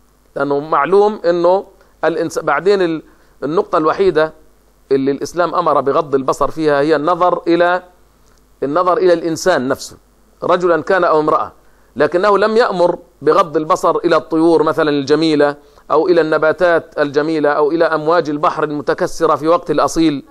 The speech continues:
وبتنبعث عند الإنسان مشاعر برضو جميلة جدا. ليش؟ يعني كأن الإسلام يقول بالعكس، الإنسان ممكن يكون أكثر جمالا من كل هذه الأشياء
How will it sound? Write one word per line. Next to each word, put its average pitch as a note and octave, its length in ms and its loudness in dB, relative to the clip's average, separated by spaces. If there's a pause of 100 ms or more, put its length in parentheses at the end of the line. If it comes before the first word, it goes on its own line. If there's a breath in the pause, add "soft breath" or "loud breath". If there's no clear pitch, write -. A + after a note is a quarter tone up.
(260 soft breath)
وبتنبعث D#3+ 600 -2
عند E3 120 -4
الإنسان D#3+ 380 -2
مشاعر D#3 440 0
برضو D#3 280 0
جميلة E3 280 2
جدا. D3 220 0
ليش؟ A3 440 4 (760 soft breath)
يعني F3+ 280 2
كأن A3 280 0
الإسلام G3+ 460 0
يقول A3+ 440 2 (320)
بالعكس، E3 580 -2
الإنسان D#3+ 540 -4
ممكن F#3+ 340 -2
يكون E3+ 300 -2
أكثر F#3 380 -2
جمالا G3+ 420 2
من G3+ 180 -2
كل A#3+ 200 0
هذه E3+ 240 4
الأشياء C3 360 0